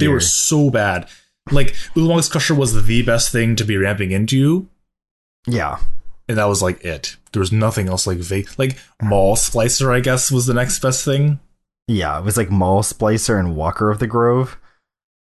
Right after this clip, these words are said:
Speaker 1: And
Speaker 2: Like,
Speaker 1: now
Speaker 2: those were it.
Speaker 1: And now it's, like, Wrecking Beast, Rampaging Hippo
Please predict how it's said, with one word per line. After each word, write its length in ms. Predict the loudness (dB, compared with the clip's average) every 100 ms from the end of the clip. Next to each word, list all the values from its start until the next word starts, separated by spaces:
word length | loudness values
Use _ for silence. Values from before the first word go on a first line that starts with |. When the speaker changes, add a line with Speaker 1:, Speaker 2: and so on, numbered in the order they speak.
| _ _ _ _ _ _ _ -6
Speaker 1:
And 80 | -2
Speaker 2:
Like, 100 | 0
Speaker 1:
now 220 | 0 -4 _ -4
Speaker 2:
those 200 | -2 -2
were 140 | -6
it. 220 | -8 -8 _ _
Speaker 1:
And 140 | -2 0
now 220 | 2 0
it's, 280 | 0 -2 -2
like, 440 | -2 -2 -4 -12 _ _ _
Wrecking 600 | -6 -4 -4 -2 0 -2
Beast, 600 | -2 0 0 0 -4 -8 -14 _ _ -4
Rampaging 560 | -2 0 -2 -2 -2
Hippo 640 | -4 -2 0 2 2 0